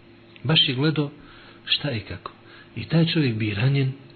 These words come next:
i nije mogao podnijeti rane i bolove,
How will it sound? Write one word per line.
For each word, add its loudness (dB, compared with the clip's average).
i -6
nije 4
mogao 0
podnijeti -2
rane 2
i -2
bolove, 2